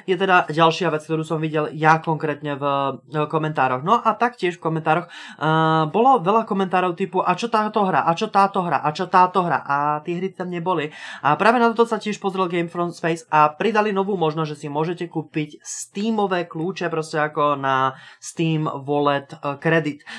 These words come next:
Takže kľúče, ktoré aplikujete na Steam, proste a dostanete za to proste ako peniaze, z ktorých môžete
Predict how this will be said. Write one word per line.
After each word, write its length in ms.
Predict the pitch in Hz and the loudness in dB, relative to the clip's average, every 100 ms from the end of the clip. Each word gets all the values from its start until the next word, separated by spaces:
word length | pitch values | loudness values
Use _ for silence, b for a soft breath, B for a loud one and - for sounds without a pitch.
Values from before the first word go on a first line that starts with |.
| B | B
Takže 240 | 151 139 151 | -6 -4 -4
kľúče, 320 | 220 208 190 | -4 -4 -2
ktoré 160 | 185 170 | 2 2
aplikujete 640 | 170 170 160 165 156 143 | 2 -2 0 0 0 0
na 80 | 160 | 0
Steam, 360 | 160 - 170 165 | -2 -4 -2 -2
proste 300 | 160 160 170 | -2 -2 0
a 400 | 156 151 143 143 | 2 2 2 2
dostanete 480 | 143 135 147 139 139 | -2 -4 -8 -8 -8
za 160 | 127 | -6
to 100 | 123 127 | -6 -6
proste 240 | 123 135 | -8 -6
ako 200 | 123 127 | -6 -6
peniaze, 440 | 139 139 143 127 131 | -6 -6 -4 -6 -8
z 80 | - | -10
ktorých 260 | 135 127 | -8 -6
môžete 280 | 131 127 | -6 -8